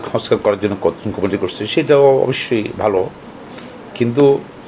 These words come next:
সংস্কারে ওনারা যে সময় নিচ্ছেন, দুই মাস, তিন মাস সময় নিচ্ছেন, আলোচনা হবে, সব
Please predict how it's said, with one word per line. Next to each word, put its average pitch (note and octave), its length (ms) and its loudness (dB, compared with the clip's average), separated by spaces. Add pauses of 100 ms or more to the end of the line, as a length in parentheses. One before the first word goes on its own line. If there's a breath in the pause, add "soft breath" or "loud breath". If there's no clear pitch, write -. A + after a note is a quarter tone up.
(480 loud breath)
সংস্কারে D3 540 0
ওনারা C#3 240 4
যে B2+ 140 2
সময় C3 320 0
নিচ্ছেন, G2+ 380 -2 (3000)
দুই A#2+ 100 4
মাস, G#2+ 240 0
তিন G#2+ 140 0
মাস F#2+ 140 -4
সময় G2 220 -4
নিচ্ছেন, F#2+ 380 -6
আলোচনা F#2 420 -2
হবে, E2+ 240 -6
সব - 140 -4